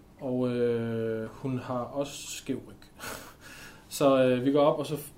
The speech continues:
øh, får vi bedt for det hele. Og, øhm, jeg ved ikke, om du tror på mirakler og sådan noget guddommelig indgriben. Øh, jeg gør, men da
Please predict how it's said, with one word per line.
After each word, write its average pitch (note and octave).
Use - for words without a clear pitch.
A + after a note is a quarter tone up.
øh, B2
får C3+
vi B2+
bedt C#3
for C3+
det A#2
hele. A#2+
Og, B2
øhm, G#2+
jeg D3+
ved D3+
ikke, D3+
om C#3
du B2+
tror F3
på E3
mirakler D3+
og A2+
sådan B2+
noget A#2
guddommelig D3
indgriben. D3+
Øh, A#2+
jeg D3+
gør, D3
men C#3+
da B2